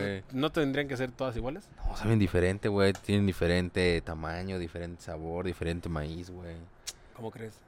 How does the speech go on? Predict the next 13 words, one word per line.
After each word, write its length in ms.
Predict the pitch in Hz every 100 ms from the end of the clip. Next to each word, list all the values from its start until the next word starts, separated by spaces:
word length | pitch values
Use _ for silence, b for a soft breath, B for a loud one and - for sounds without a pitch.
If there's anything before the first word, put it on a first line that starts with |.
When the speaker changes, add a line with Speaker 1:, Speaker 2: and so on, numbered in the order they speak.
| -
Speaker 2:
Sí, 60 | 107
güey. 320 | 110 110 107
Hay 80 | 104
como 240 | - 143 101
treinta 380 | 90 87 80 87
y 60 |
tantos 320 | - 104 104
pinches 420 | - 107 - 95 -
tipos 320 | 95 104 92
de 80 | 82
maíz, 320 | 87 90 92
güey. 160 | 92 90 - - - -
Speaker 1:
No 80 | -